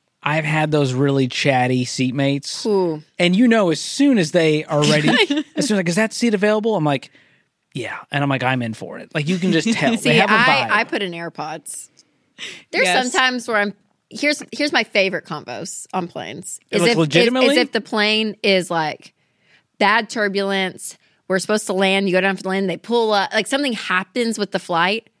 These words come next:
Speaker 2: that's when I'm out and I am chatting. And I'm like, "Have you seen that?
Speaker 1: To
Speaker 2: What are we
Speaker 1: distract
Speaker 2: feeling?"
Speaker 1: yourself.
Speaker 2: Maybe, but I'm like, "I need to get everybody's thoughts." Because we were on a flight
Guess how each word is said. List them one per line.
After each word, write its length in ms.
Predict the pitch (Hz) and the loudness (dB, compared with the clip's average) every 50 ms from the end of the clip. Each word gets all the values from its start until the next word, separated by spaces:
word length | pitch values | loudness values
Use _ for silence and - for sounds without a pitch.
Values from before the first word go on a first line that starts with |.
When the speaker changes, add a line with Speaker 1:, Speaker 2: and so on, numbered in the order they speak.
| _ _ _ _ _ _ _ - | _ _ _ _ _ _ _ -4
Speaker 2:
that's 240 | 190 180 185 185 - | -2 -2 -2 -2 -4
when 80 | 190 180 | -2 -2
I'm 160 | 175 165 - - 190 | -2 -2 -2 -2 0
out 280 | 190 196 208 214 - - | 2 2 2 0 -2 -4
and 120 | 185 165 | -6 -6
I 140 | 151 175 180 | -2 -4 -4
am 160 | 175 165 156 - - | -4 -4 -8 -12 -10
chatting. 520 | - - 175 156 135 - - 160 156 - _ - | -4 -2 -2 -2 -2 -4 -8 -12 -14 -14 _ -4
And 120 | 185 190 | -2 0
I'm 100 | 190 175 | 0 0
like, 140 | 160 156 - | -2 -4 -6
"Have 160 | - 180 175 | -10 -8 -8
you 100 | 185 196 | -6 -8
seen 240 | - - 196 196 190 | -6 -6 -4 -2 -2
that? 140 | 196 180 - | -2 -2 -2
Speaker 1:
To 80 | - 170 | -2 -2
Speaker 2:
What 260 | 160 160 175 196 196 | 0 2 2 4 4
are 60 | 185 | 4
we 60 | 185 214 | 4 4
Speaker 1:
distract 40 | - | 2
Speaker 2:
feeling?" 140 | 151 220 214 | 2 0 2
Speaker 1:
yourself. 420 | 175 127 110 - - - - - _ _ _ _ _ - | 2 0 -2 -4 -14 -18 -20 -20 _ _ _ _ _ -2
Speaker 2:
Maybe, 360 | 185 185 214 226 180 170 170 | 2 4 4 4 2 0 -2
but 120 | 156 170 | -2 -2
I'm 120 | 170 165 165 | -2 -2 -2
like, 120 | 165 - | -4 -4
"I 100 | - 175 | -2 -2
need 100 | 185 190 | -2 -2
to 80 | 180 170 | -2 -4
get 120 | 196 - | -4 -2
everybody's 640 | 170 180 190 202 214 208 208 214 208 208 214 208 - | -2 -2 0 -2 -2 -2 0 0 0 0 -2 -4 -2
thoughts." 440 | - 202 185 151 - - - - - _ - - - _ - | -2 -2 -2 -2 -4 -10 -14 -16 -16 _ -20 -20 -20 _ -10
Because 520 | - 190 - 247 285 269 226 190 180 - | -6 -2 2 4 4 4 4 2 -2 -6
we 160 | 180 185 202 202 | -6 -4 -2 0
were 40 | 202 | 0
on 140 | 208 208 208 | 0 0 -2
a 20 | 202 | -4
flight 440 | - - 220 - 339 - - - | -4 -2 -2 0 0 -2 -4 -8